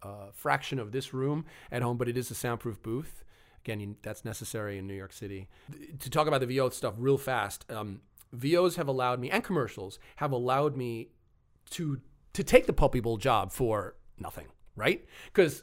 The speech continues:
if I was just depending on that job nine years ago, there's no way.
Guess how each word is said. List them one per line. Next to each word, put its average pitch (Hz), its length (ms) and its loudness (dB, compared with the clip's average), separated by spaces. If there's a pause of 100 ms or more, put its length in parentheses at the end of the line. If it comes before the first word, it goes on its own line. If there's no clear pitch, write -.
if 165 160 2
I 185 140 10
was 151 200 2
just 120 360 -2
depending 147 320 4
on 127 80 0
that 123 160 -2
job 156 240 6
nine 110 220 -2
years 107 200 -6
ago, 101 300 -4
there's 113 200 -2
no 160 140 2
way. 185 960 4